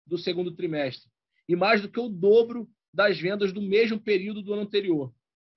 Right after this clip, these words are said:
Assim, superamos nosso objetivo de alcançar vendas mensais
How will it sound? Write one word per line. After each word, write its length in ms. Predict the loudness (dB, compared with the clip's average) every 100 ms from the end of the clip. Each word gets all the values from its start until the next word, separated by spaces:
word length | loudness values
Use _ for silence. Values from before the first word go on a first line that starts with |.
| _ _ _ _ -8
Assim, 320 | -8 -4 -6
superamos 720 | -6 -2 2 4 4 4 2
nosso 240 | 0 -2 -4
objetivo 440 | 0 -2 -2 -8
de 80 | -6
alcançar 520 | -4 -6 -4 -2 -2
vendas 280 | -2 -2 -2
mensais 680 | -2 -4 -4 0 0 -2